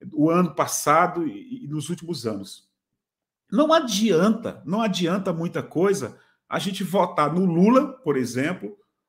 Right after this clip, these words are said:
num candidato de esquerda que pensa no país, que tem compromisso com a classe trabalhadora, e a gente não consegue, na mesma eleição, escolher uma, um, uma Câmara Federal, um Senado Federal,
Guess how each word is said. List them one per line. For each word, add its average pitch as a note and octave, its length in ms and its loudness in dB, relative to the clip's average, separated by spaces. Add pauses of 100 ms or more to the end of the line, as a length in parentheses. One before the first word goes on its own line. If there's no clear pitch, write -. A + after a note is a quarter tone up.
(120)
num D#3+ 180 -4
candidato D3+ 800 0
de A#2 160 -8
esquerda C#3 840 -2
que - 160 -18
pensa F3 480 -2
no C3 180 -6
país, C3 480 -6
que C3 100 -14
tem D3 180 -6
compromisso D3 840 -4
com C#3+ 160 -4
a C#3+ 100 -8
classe B2 260 -4
trabalhadora, F3 720 0 (600)
e A#3 100 4
a B3 40 4
gente A#3 260 0
não A#3 280 0
consegue, G3+ 720 -2 (120)
na G#3 180 2
mesma B3+ 560 4
eleição, A3+ 800 0 (260)
escolher F#3 840 -2 (360)
uma, F#3 500 -2
um, E3+ 300 -8
uma D#3 280 -2
Câmara F3 360 2
Federal, D3+ 640 2
um C#3+ 60 0
Senado D#3 600 0
Federal, C#3 800 0